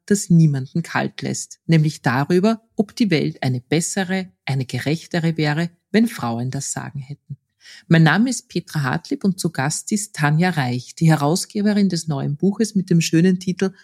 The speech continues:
Das Paradies ist weiblich, erschienen bei Kein und Aber.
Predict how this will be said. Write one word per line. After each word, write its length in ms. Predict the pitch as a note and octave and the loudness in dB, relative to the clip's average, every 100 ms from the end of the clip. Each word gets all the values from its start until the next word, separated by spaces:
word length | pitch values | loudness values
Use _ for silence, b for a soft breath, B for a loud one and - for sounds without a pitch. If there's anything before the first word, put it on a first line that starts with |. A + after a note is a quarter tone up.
| b b b - | b b b -6
Das 220 | E3 - | -6 -2
Paradies 560 | D3 C#3 C#3 F3 G3+ - | -4 -4 -8 -6 -6 -8
ist 300 | - - C3 | -18 -14 -6
weiblich, 560 | B2 C#3+ G3 G3+ - | -4 -2 -2 -2 -4
erschienen 560 | D3+ - D#3 D3 F3 - | -8 -4 -4 -2 -4 -4
bei 100 | D#3 | -4
Kein 320 | - B2+ B2+ | -4 -6 -2
und 140 | F3 | -4
Aber. 400 | - A#2+ - C3 | -4 -8 -6 -10